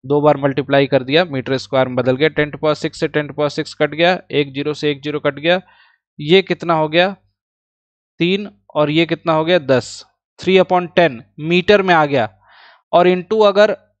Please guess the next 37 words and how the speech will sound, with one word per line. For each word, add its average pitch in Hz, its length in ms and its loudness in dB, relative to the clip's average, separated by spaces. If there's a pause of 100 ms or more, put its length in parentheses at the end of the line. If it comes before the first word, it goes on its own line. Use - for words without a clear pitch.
(100)
थाउजेंड 160 440 0
कर 185 160 4
दें 185 180 0
तो 190 100 -2
ये 185 160 2
क्या 185 160 2
हो 175 120 -2
जाएगा? 180 380 4
एमएम 170 260 2
में 190 160 -2
बदल 170 240 6
जाएगा। 156 360 4 (280)
तो - 60 -10
कितना 170 300 -2
हो 180 100 2
जाएगा? 185 200 4
तीन 190 540 -6
सौ, 117 200 -6 (460)
तीन 202 260 -6
सौ 202 280 -2
एमएम 175 320 2
आ 165 120 4
गया 170 240 2
आपको 190 440 -2
रन 143 220 2
ऑफ, 156 260 -2 (580)
और 175 160 2
सीआर 190 680 2
into 165 340 -4 (220)
रेनफॉल 160 500 2
दिया 170 160 4
हुआ 170 180 4
है 165 100 4
सात 147 240 2
सौ - 200 -8
पचास 143 400 0
एमएम। 113 280 -8